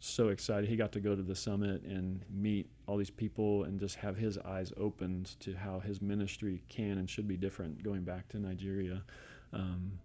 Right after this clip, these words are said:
and, and implementing and bringing biblical counseling there. So it's just been, uh, it's super exciting to see the rapid growth and the rapid accepting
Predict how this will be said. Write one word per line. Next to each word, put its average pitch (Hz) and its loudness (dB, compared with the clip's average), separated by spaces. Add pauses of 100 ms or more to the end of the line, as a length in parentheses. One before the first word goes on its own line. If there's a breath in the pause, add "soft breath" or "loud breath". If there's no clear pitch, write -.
and, 90 -2
and 98 -2
implementing 98 2
and 90 0
bringing 95 0
biblical 95 -2
counseling 95 -4
there. 90 0
So - 0
it's 113 2
just 139 4
been, 98 2 (880 loud breath)
uh, 101 2
it's - -4
super 107 0
exciting 90 -2
to - -10
see 101 -2
the 90 0
rapid 92 -2
growth 95 2
and 90 0
the 87 0
rapid 90 0
accepting 92 -2